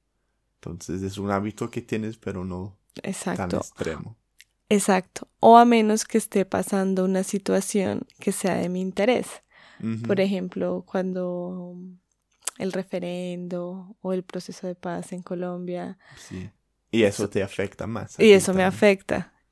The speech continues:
Speaker 2: Entonces, claro, cuando sé que hay algo que está pasando, trato de seguirlo. Pero no sigo, pues,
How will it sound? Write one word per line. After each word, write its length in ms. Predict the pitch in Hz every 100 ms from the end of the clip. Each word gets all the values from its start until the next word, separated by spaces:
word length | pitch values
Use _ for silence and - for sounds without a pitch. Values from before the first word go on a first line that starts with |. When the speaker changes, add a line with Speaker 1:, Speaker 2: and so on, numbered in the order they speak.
| _
Speaker 2:
Entonces, 1120 | 196 185 - 185 175 175 - 180 175 185 -
claro, 460 | - 214 180 185 - _
cuando 500 | - 190 190 185 185
sé 220 | - 196
que 140 | 196 208
hay 200 | 208 208
algo 520 | 208 202 202 196 196
que 80 | 208
está 300 | - 180 -
pasando, 840 | 185 - 196 180 180 185 226 247 _ _ - - _
trato 320 | - 180 - 185
de 100 | 190
seguirlo. 680 | 190 185 202 185 180 185 _ _ _ _ _ _
Pero 280 | - 208 202
no 520 | 196 190 185 185 185 196
sigo, 540 | - 208 196 196 202
pues, 520 | - 202 196 - -